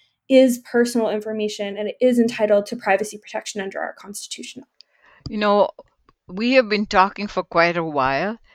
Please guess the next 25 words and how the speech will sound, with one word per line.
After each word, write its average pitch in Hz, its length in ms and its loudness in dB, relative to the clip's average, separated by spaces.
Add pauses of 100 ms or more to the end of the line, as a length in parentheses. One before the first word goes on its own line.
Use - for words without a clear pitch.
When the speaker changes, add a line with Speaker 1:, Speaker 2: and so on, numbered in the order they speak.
(260)
Speaker 2:
and 170 380 0
I'm 175 120 -2
sure, 208 600 4 (300)
uh, 143 300 4 (140)
there, 151 200 -2 (100)
there, 156 400 -4 (100)
uh, 156 120 -4
there 156 180 4
are 147 100 4
some 160 200 -2
young 170 240 0
people 165 360 -2
also 165 320 0
listening 156 500 -2
to - 140 -6
you, 147 240 -2
and 139 300 0 (400)
they 175 100 4
must 185 280 2
be 170 120 0
wondering, 160 600 2 (400)
uh, 147 400 4 (280)
you 175 100 -6
know, 160 160 0
what, 226 460 2